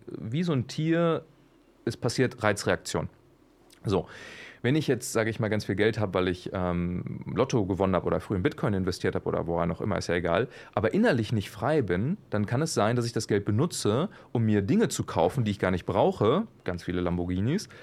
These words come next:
um Menschen zu beeindrucken, die ich erstmal nicht persönlich kenne und die ich noch nicht mal mag und die mich nicht mögen, aber einfach, weil ich dieses Gefühl habe, ich muss andere Menschen beeindrucken, ich muss bedeutsam sein, ich muss Anerkennung zu bekommen.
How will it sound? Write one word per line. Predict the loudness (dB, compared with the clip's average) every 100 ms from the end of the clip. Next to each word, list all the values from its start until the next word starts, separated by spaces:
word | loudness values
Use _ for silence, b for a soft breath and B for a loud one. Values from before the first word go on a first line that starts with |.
| B B
um | 0
Menschen | 2 2 0
zu | 0 2
beeindrucken, | 2 4 4 2 2 2
die | 2
ich | 0
erstmal | -2 0 0
nicht | 0
persönlich | 0 0 2 0 0
kenne | 0 2 2
und | 0 0
die |
ich | 0
noch | 0
nicht | 2
mal | 2 2
mag | 2 4 4 2 0
und | 2
die | 2
mich | 2 2
nicht | 0
mögen, | 2 2 0 -4 B B
aber | 0 2 2
einfach, | 2 0 0
weil | 0
ich |
dieses | -2 -6
Gefühl | -6 -2 0
habe, | 0
ich | 0
muss | 2
andere | 2 2 2
Menschen | 2 0 0 0 -2 B -4
beeindrucken, | 2 4 4 2 0 -2
ich | 0
muss | -2
bedeutsam | -2 2 4 4 2 2
sein, | 0
ich | -2
muss | -2
Anerkennung | 0 0 0 -2 -2 -4 -10
zu | -10 -6
bekommen. | -6 -6 -8